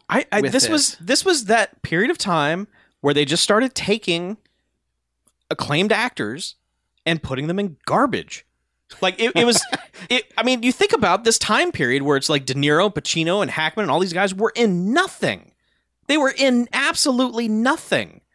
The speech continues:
Speaker 1: And it, it almost seemed like some sort of concerted effort to just be like, "Those guys from the seventies, fuck them, let's put 'em in this."
Speaker 2: Mm-hmm.
Speaker 1: But, you know, Hackman at least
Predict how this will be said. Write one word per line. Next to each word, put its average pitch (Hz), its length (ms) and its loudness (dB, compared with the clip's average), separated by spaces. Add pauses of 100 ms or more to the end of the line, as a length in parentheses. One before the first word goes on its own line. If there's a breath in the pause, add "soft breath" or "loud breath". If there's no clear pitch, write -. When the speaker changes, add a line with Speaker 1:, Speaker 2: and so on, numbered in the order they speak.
(880)
Speaker 1:
And 180 500 2
it, 170 440 -8
it 214 180 2
almost 269 300 2
seemed 240 240 0
like 202 220 0
some 214 220 2
sort 220 160 4
of 196 80 -2
concerted 196 540 0
effort - 400 -2
to 147 80 -6
just 151 200 -6
be 160 80 -2
like, 131 220 0
"Those 156 180 0
guys 131 240 -2
from 127 120 -6
the 95 60 -6
seventies, 113 400 -2
fuck - 500 -4
them, 113 300 -2
let's 120 160 -10
put 175 160 0
'em 123 80 -4
in 107 120 -12
this." 156 340 0
Speaker 2:
Mm-hmm. 123 200 -8 (640 soft breath)
Speaker 1:
But, 202 220 2
you - 80 0
know, 117 320 0
Hackman 254 340 -2
at 170 120 0
least 170 280 -2